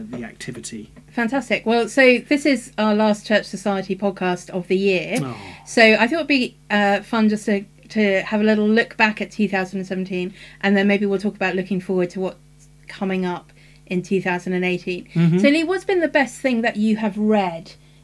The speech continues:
Speaker 2: in the past year?
Speaker 1: Well, I read some Cicero on holiday, which was quite fun.
Speaker 2: In
Speaker 1: And,
Speaker 2: the
Speaker 1: um,
Speaker 2: original?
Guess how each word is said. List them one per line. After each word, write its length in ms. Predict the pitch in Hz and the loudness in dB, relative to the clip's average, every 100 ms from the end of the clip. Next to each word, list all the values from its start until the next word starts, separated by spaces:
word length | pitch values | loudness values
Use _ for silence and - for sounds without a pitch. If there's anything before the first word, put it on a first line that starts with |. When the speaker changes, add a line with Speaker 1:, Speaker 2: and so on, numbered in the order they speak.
| - | -8
Speaker 2:
in 160 | 196 185 | -4 -2
the 40 | |
past 380 | 175 185 175 - | -2 -6 -6 -4
year? 360 | 175 175 180 214 - - - - - - - - | -4 -4 -8 -12 -20 -20 -20 -20 -20 -20 -20 -10
Speaker 1:
Well, 140 | 196 233 | -6 -4
I 40 | |
read 160 | 277 320 | -4 0
some 140 | 240 | 2
Cicero 560 | 208 - 240 156 127 120 | 2 2 0 0 0 -4
on 60 | 127 | -4
holiday, 360 | 170 170 117 | -4 -6 -6
which 160 | 107 117 | -10 -12
was 120 | 131 | -14
quite 260 | - 113 110 | -12 -16 -14
fun. 380 | 117 104 120 - | -16 -14 -14 -2
Speaker 2:
In 40 | 151 | 4
Speaker 1:
And, 160 | 254 | 8
Speaker 2:
the 100 | 233 | 8
Speaker 1:
um, 60 | 226 | 8
Speaker 2:
original? 500 | 226 156 185 175 | 6 4 -2 -6